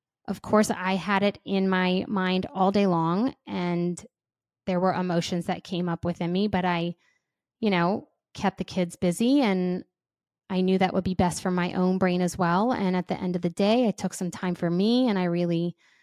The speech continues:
released the tears and, and, you know, moved through a lot of emotion and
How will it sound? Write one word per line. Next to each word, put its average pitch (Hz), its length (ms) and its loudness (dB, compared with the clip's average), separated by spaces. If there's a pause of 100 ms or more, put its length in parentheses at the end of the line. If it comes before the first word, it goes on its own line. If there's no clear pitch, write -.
(280)
released 180 480 -4
the 170 80 -6
tears 254 640 2
and, 175 280 -2 (440)
and, 175 440 0 (160)
you 190 160 -2
know, 165 140 2
moved 190 360 4
through 196 180 2
a 190 40 4
lot 180 180 2
of 175 80 -2
emotion 214 600 2
and 180 560 0